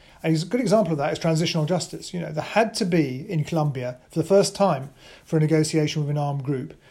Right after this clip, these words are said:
there had to be some justice. People were not going to accept, uh, just being an amnesty. People could just go free, which had always been the case in the past,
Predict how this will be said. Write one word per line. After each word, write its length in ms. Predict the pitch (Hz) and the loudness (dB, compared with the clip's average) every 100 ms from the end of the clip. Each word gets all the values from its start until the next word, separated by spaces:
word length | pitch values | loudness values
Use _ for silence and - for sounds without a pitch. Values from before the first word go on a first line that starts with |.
| _ | _
there 80 | 147 | -8
had 280 | - 180 185 | -2 2 2
to 80 | 180 | 2
be 160 | 160 156 | 2 2
some 200 | 156 147 | 2 -2
justice. 560 | 165 160 - 165 - - - - _ | 0 0 -2 -10 -10 -16 -20 -20 _
People 560 | 165 170 175 170 180 - | 0 2 2 0 0 -2
were 140 | 147 | 0
not 180 | 170 208 | 0 2
going 160 | 175 160 | 0 2
to 100 | 165 | 0
accept, 520 | - 165 151 - - _ - _ | -2 0 -2 -4 -18 _ -20 _
uh, 100 | - | -6
just 220 | 143 160 - | -2 -2 2
being 140 | 156 | 2
an 80 | 151 | 4
amnesty. 520 | 151 147 135 - 139 | 2 0 -4 -8 -8
People 240 | 147 139 | -4 -4
could 140 | 131 151 | -2 -4
just 160 | 143 | -4
go 220 | - 139 135 | -4 -4 -4
free, 460 | - 143 127 127 _ | -4 -4 -4 -10 _
which 100 | 147 | -6
had 80 | 143 | 2
always 240 | 160 156 | 4 4
been 180 | 135 151 | 4 0
the 60 | 143 | -2
case 280 | 147 139 - | -4 -4 -6
in 60 | |
the 60 | 131 | -6
past, 400 | 151 127 120 | -4 -4 -6